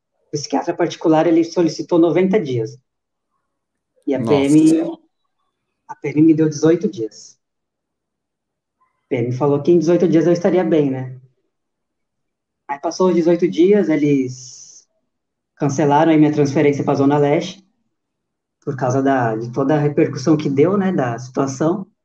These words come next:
Speaker 1: E me transferiram pra São Vicente, que é onde minha família mora.
Speaker 2: Aí ficou até melhor pra você.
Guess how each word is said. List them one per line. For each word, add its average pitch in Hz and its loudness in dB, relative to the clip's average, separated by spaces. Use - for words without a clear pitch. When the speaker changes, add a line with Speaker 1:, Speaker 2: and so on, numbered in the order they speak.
Speaker 1:
E 147 -4
me 147 2
transferiram 185 0
pra 202 0
São 202 0
Vicente, 202 0
que - -6
é 139 -2
onde 143 0
minha 143 0
família 151 2
mora. 143 -2
Speaker 2:
Aí 127 2
ficou - 2
até 147 6
melhor 165 6
pra 165 0
você. 135 2